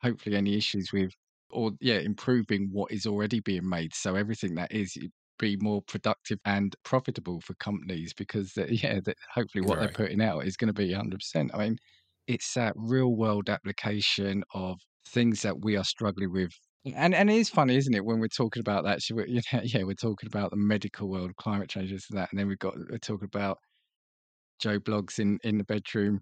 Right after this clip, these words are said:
Speaker 1: making a TikTok video. <laughs> And, and I love that. I love that. What's the word? The, um, yeah, those kind of complete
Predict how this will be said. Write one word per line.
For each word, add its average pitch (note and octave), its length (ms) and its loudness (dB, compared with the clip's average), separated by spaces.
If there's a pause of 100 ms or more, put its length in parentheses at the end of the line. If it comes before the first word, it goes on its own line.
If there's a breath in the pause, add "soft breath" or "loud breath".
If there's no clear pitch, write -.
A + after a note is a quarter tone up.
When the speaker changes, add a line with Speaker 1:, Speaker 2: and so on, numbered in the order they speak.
(160)
Speaker 1:
making A2 300 -2
a G2+ 40 -2
TikTok - 440 -2
video. G#2 320 4
<laughs> D#3 300 4 (200)
And, E3 360 4
and E3+ 160 6
I D3 60 8
love E3+ 360 6 (120)
that. B2 300 4
I B2+ 60 4
love D3 420 4
that. A#2+ 340 4
What's C3 260 -4
the C3 80 0
word? G#2 400 2
The, G#2+ 240 2
um, G#2 340 0 (1080)
yeah, A#2+ 140 2
those G#2+ 200 0
kind A#2 260 4
of G#2 100 -2 (200)
complete A2+ 500 0